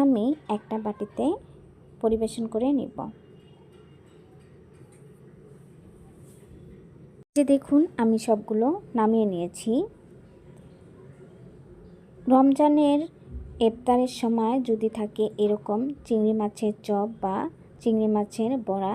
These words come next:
তাহলে কিন্তু এর সাথে আর কোনো কথাই নেই। আমার কাছে কিন্তু এটা খেতে অনেক ভালো লেগেছিল। আপনারাও এই রমজানে একদিন হলেও বাসায় ট্রাই করবেন, আর কেমন হয় আমাকে কমেন্ট করে জানাবেন। আশা করি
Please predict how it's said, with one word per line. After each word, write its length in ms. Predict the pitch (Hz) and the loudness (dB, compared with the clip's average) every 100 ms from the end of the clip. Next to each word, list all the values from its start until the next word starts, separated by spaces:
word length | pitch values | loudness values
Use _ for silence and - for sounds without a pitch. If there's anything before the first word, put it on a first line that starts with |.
| 277 | -4
তাহলে 280 | - 214 214 | -4 -2 -2
কিন্তু 360 | 214 214 214 208 254 349 - - | -2 -2 -4 -4 -4 -6 -12 -12
এর 160 | - 214 | -4 -4
সাথে 320 | - 226 - 233 - | -4 -10 -6 -6 -6
আর 120 | 202 196 | -8 -6
কোনো 220 | 208 208 320 - - | -6 -4 -4 -6 -6
কথাই 360 | 190 - 185 | -6 -4 -6
নেই। 200 | 113 110 226 - - - - - - | -6 -8 -12 -18 -20 -20 -20 -10 2
আমার 200 | 254 277 | 4 4
কাছে 200 | 285 285 | 2 -2
কিন্তু 300 | 285 285 254 220 285 | 0 0 0 0 0
এটা 220 | - 214 214 | -2 -4 -2
খেতে 380 | - 214 - 226 220 | -2 -4 0 -2 -2
অনেক 280 | 226 240 247 233 | -4 -2 -2 -4
ভালো 220 | 214 196 | -4 -4
লেগেছিল। 500 | 175 175 - - - - - - - - - - | -4 -8 -12 -16 -12 -12 -12 -18 -20 -20 -18 -6
আপনারাও 460 | 214 226 233 233 240 - | -4 -2 0 0 -2 -2
এই 180 | 220 214 | 0 2
রমজানে 520 | 208 208 226 226 214 208 254 - | 2 0 -2 -2 -2 -2 -4 -4
একদিন 320 | 202 202 220 | -4 -2 -4
হলেও 320 | 220 214 214 294 285 | -2 -2 0 0 -2
বাসায় 420 | 196 196 - 196 - | -4 -4 -4 -4 -4
ট্রাই 200 | 202 196 | -4 -4
করবেন, 440 | 196 202 208 202 254 - | -2 -2 -2 -2 -2 -6
আর 160 | 208 196 190 | -6 -6 -6
কেমন 260 | 208 208 220 214 | -4 -2 -2 -6
হয় 320 | 226 208 220 285 | -4 -2 -2 -4
আমাকে 380 | - 208 196 220 285 381 | -6 -6 -4 -4 -4 -6
কমেন্ট 320 | - 208 202 202 | -6 -4 -4 -4
করে 180 | 190 220 339 - 208 | -4 -4 -4 -8 -10
জানাবেন। 440 | 185 185 214 - - - - - | -8 -8 -10 -12 -12 -18 -20 -6
আশা 200 | 233 254 | -2 -2
করি 180 | 269 277 | 0 0